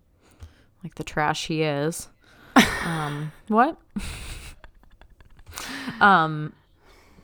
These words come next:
Speaker 1: but yes, they go over to see the apartment. They see a lot of things, but Ross is definitely gonna apply for this apartment. And to get the
Speaker 2: Yeah.
Speaker 1: edge on the competition, Ross is like, <laughs> "I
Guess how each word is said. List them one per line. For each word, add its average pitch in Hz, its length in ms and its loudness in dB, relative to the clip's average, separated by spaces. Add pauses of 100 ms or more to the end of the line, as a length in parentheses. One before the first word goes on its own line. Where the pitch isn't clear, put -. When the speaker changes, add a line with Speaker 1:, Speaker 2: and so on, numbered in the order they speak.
(100)
Speaker 1:
but 170 140 0
yes, 156 220 4
they 175 100 -2
go 196 140 2
over 208 260 2
to 165 640 -2
see 277 240 2
the 285 100 6
apartment. 214 720 6
They 180 180 2
see 311 280 4
a 247 80 4
lot 247 220 10
of 240 80 0
things, 180 800 -4 (640)
but 160 300 -2 (100)
Ross 202 320 8
is 202 80 -2
definitely 220 300 2
gonna 233 220 4
apply 156 600 8 (1300)
for 175 180 0
this 151 140 -2
apartment. - 580 0
And 160 220 0
to - 80 -2
get 214 260 4
the 185 80 0
Speaker 2:
Yeah. - 60 4 (100)
Speaker 1:
edge 254 400 6
on 190 140 8
the 196 80 2
competition, 190 1200 2 (720)
Ross 208 360 6
is 208 60 -2
like, 185 400 6
<laughs> - 180 0
"I - 100 -2